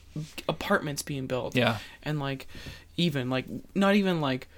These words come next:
Speaker 1: homeless, like, that happens with homeless shelter pr-, propositions as well.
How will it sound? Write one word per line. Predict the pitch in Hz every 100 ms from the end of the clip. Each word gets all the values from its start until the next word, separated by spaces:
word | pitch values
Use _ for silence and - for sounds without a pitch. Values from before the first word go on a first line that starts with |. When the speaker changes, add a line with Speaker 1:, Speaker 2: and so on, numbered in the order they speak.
| - - -
Speaker 1:
homeless, | - 220 233 185 -
like, | 170 160
that | 165
happens | 170 165 - 151 -
with | 147 -
homeless | 185 180
shelter | 156 131 135 123 - -
pr-, | - 160 -
propositions | - 135 - 135 131 - 131
as | 139 139
well. | 175 165 123